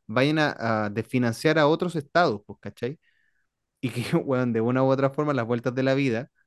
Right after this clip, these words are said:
porque como nosotros tenemos una mejor economía a nivel la-, latinoamericano, van a volver a venir.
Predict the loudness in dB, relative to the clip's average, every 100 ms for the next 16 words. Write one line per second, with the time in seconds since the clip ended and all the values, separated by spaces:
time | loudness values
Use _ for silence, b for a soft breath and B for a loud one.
0 | _ -12 -10 -6 -4 -4 -2 0 0 0
1 | -2 -2 -2 -4 -4 -4 -2 0 0 -2
2 | -2 -2 -2 -2 -4 -4 -2 0 2 2
3 | 0 0 0 2 0 2 2 0 0 -4
4 | _ _ -2 2 4 4 2 2 4 4
5 | 2 -2 -6